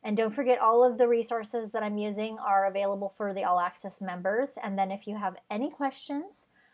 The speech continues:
um, just let me know in the comments. And then also I'm going, I've already made some,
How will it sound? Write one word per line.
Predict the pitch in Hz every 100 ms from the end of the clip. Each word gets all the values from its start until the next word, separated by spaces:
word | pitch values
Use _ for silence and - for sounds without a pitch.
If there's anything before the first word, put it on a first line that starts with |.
| _ -
um, | 226 220 214 208
just | 220 226
let | 233
me | 233
know | 226
in | 220
the | 214
comments. | - 233 226 220 208 226
And | 214
then | 208 -
also | 254 262 269
I'm | 254 226
going, | 208 226 226 214 208
I've | 220 202
already | 240 262 240 233
made | 208 202 196
some, | - 208 196 190 190